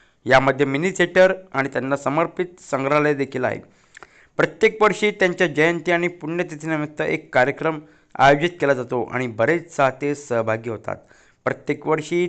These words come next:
त्यांच्या जयंती आणि पुण्यतिथीनिमित्त एक कार्यक्रम आयोजित केला जातो. किशोर कुमार यांनी चार वेळा लग्न केले. त्यांच्या पहिल्या पत्नीचे नाव रुमा गुहा ठाकूरता उर्फ रुमा घोष होते.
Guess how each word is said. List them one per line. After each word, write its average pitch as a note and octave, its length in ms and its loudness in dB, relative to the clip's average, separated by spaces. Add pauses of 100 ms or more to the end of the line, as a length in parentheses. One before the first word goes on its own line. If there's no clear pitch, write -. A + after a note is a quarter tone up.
त्यांच्या C3 280 -2
जयंती D3+ 580 -2
आणि C3 200 -6
पुण्यतिथीनिमित्त C3+ 880 -8 (180)
एक D#3+ 260 -4
कार्यक्रम C#3 360 0 (140)
आयोजित A#2 240 -6 (120)
केला A#2 120 -6
जातो. G#2+ 460 -12 (1500)
किशोर A#3 300 4
कुमार A#3 360 2 (320)
यांनी F3+ 240 2
चार F3 380 6 (880)
वेळा D#3 360 6
लग्न C#3 300 0
केले. B2 320 -2
त्यांच्या A#2+ 320 -8
पहिल्या D#3 300 2
पत्नीचे F#3 440 -4
नाव F3+ 280 0
रुमा D3 300 -2
गुहा A#2+ 360 -2
ठाकूरता - 680 -10 (380)
उर्फ E3 260 -2
रुमा C#3+ 320 4
घोष B2+ 280 -6
होते. F#2 340 -12